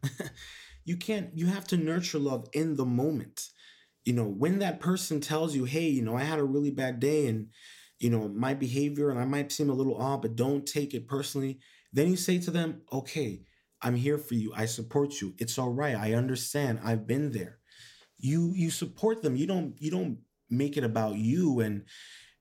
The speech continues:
and hold it against them. And, and that's the difference. And that's the difference in this, in, in how you communicate in love. It's very simple,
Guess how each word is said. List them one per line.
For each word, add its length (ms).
and 480
hold 400
it 80
against 520
them. 240
And, 200
and 120
that's 280
the 80
difference. 800
And 160
that's 200
the 60
difference 520
in 120
this, 380
in, 320
in 180
how 240
you 160
communicate 800
in 180
love. 380
It's 180
very 300
simple, 580